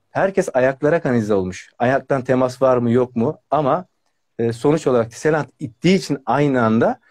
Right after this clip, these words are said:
ve hakem memorandumda şunu söyler. Yardımcı hakem net verdi bunu. Hakem, "Ben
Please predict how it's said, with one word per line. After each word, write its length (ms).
ve 400
hakem 360
memorandumda 580
şunu 200
söyler. 520
Yardımcı 420
hakem 340
net 200
verdi 280
bunu. 200
Hakem, 360
"Ben 220